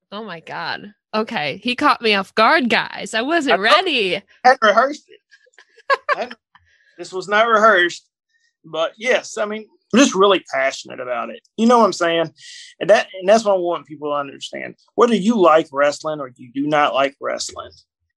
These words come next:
Speaker 2: it's about people's lives. It's, it's not necessarily about re-, I had so many people tell me, "Well, I'd buy your book, but I don't like wrestling." It's not about wrestling. It's about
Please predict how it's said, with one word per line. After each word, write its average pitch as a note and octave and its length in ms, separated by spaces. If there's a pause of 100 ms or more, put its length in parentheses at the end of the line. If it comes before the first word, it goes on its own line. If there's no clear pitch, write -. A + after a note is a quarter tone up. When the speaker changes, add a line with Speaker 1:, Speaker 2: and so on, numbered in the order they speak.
Speaker 2:
it's - 120
about - 260
people's D3 380
lives. A#2 760 (560)
It's, F3+ 340
it's F3 200
not G3 400
necessarily E3 560
about B2 240
re-, C3+ 180
I E3+ 60
had G3 180
so F#3+ 100
many G#3 160
people F3 220
tell D3+ 220
me, C3+ 120
"Well, F#3 520
I'd A3+ 160
buy F3 140
your C#3+ 200
book, C3+ 240
but A#2+ 80 (140)
I C#3 40
don't - 60 (160)
like G2+ 180 (160)
wrestling." - 300 (220)
It's - 160
not A#3 200
about A3 400
wrestling. A#3 640 (460)
It's G3+ 100
about C#3 360